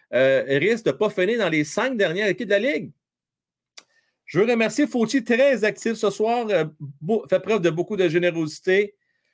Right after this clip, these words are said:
Euh, Fauci, en voici un, entre autres.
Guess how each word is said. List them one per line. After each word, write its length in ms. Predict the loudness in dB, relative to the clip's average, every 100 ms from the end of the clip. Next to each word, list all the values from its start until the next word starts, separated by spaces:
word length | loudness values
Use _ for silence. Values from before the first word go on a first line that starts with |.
| _ 0
Euh, 840 | 4 6 6 6 6 4 0 -6 -12 _ _ _ _ -20 -18
Fauci, 480 | -2 0 0 0 -2
en 80 | 0
voici 300 | 0 0 0
un, 200 | 0 0
entre 320 | -2 0 2
autres. 520 | 2 2 -4 -8 -12